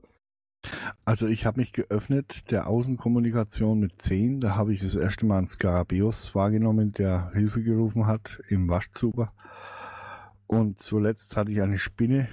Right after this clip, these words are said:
die ihre Seele mir gespiegelt hat, „Ich bleib länger im Netz wegen deinem A Cappella.“ Das Gesamte geht natürlich auch mit Menschen,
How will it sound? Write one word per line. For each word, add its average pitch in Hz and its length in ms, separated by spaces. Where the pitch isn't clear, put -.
die 113 140
ihre 117 160
Seele 117 400
mir 117 160
gespiegelt 110 560
hat, 110 160
„Ich 107 120
bleib 101 260
länger 110 340
im 107 80
Netz - 600
wegen 107 360
deinem 101 220
A 92 100
Cappella.“ 98 520
Das 110 240
Gesamte 117 480
geht 113 180
natürlich 117 440
auch 90 120
mit 90 180
Menschen, 92 440